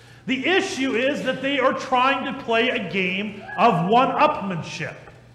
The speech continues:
They're trying to do the kind of the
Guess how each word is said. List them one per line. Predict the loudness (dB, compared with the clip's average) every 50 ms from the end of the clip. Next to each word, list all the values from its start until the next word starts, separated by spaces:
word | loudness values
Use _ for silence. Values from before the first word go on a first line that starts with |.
| -20 -20 -20 -20 -20 -20 -20 -20 -20 -20 -20 -20 -20 -20 -20 -20 -10 -2
They're | 2 4 4 4
trying | 4 4 6 8 8 8 8 6 4
to | 2 -2 -2
do | -2 -2 -2 -2
the | -2 -4
kind | -2 0 0 2 2 2 2
of | 0 2
the | 2 0 2 0 0 -2 -4 -8